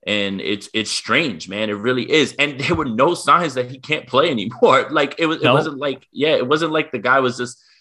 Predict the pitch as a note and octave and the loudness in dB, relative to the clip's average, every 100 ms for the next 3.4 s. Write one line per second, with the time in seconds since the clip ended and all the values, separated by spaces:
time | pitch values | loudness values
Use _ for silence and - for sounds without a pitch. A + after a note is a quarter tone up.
0 | _ - C3+ G#2+ - - C#3+ C3 - - | _ -6 0 0 -2 -4 0 0 -2 -2
1 | F#3 E3 F3 E3 B2+ C3+ A#2+ A2 B2+ G2+ | 0 2 -2 -2 -2 -2 -2 -2 -2 -2
2 | - - D3 D3+ D3+ C3+ A#2+ D3+ B2+ G#2+ | -4 -2 -2 -2 -6 -8 -6 -4 -2 0
3 | D3+ F3+ G#3+ | 0 0 -4